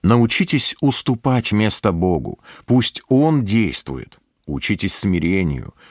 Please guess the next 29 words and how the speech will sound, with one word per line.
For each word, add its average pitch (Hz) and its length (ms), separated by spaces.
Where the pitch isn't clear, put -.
сознавая, 82 640
что - 360
Он — 90 340
Бог. 101 600
Никакой 151 720
паники. 117 540
Если 143 340
вы 143 120
полностью 127 560
доверили 104 440
свои 101 260
заботы 101 440
Ему, 90 540
вам 71 260
не 71 120
о 76 80
чем 117 200
беспокоиться. 135 760
"Предай 92 460
Господу 120 560
путь 107 360
твой 90 340
и 120 160
уповай 101 500
на 110 100
Него, 101 500
и 101 220
Он 101 240
совершит. 85 760